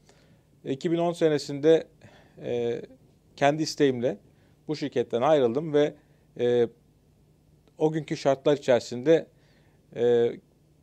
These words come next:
daha farklı bir arayış içine girdim. Bu da yurt dışı satışıyla ilgili oldu. E, Beton Star firmasıyla tanıştım.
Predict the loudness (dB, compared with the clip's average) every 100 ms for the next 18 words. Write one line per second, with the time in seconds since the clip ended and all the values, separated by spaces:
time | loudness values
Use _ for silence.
0 | _ _ _ _ _ _ _ _ _ _
1 | _ _ _ _ _ _ 2 2 4 -2
2 | -2 0 2 4 2 -2 -6 -4 -2 -4
3 | -4 -2 0 2 2 -2 -8 -4 -4 -4
4 | -4 0 0 -2 _ _ -8 -6 -4 -2
5 | -2 -2 -6 -6 _ _ _ _ _ _
6 | -8 -4 -2 0 0 4 6 6 2 -4
7 | -2 0 -2 -2 -6 -8 -8